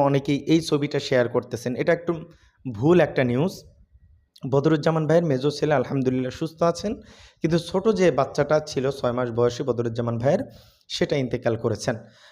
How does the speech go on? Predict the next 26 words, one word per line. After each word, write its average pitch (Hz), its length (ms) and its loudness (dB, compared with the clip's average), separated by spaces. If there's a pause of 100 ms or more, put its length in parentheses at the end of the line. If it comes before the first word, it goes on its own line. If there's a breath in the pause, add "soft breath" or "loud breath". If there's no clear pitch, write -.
(140 soft breath)
আল্লাহ 143 180 4
পাক 143 200 -2
রব্বুল 139 280 2
আলামিন 147 380 4 (360)
বাবা 127 240 2
মাকে 131 220 -2
ধৈর্য 120 340 -2
ধারণ 117 220 -2
করার 113 280 -4
তৌফিক 127 300 -2
দান 113 160 0
করুক। 107 300 -6
তো - 80 0 (100)
এই 196 180 6
একটা 208 240 0
মিস 170 220 -2
ইনফরমেশন 160 600 -6
যেন 156 160 -4
সবাই 143 360 2 (880 soft breath)
শেয়ার 151 280 2
না 143 220 2
করেন। 160 280 2 (100)
যারা 127 260 2 (240)
সেই 135 280 2
পিকচারটা 147 460 -2
আপলোড 147 280 -2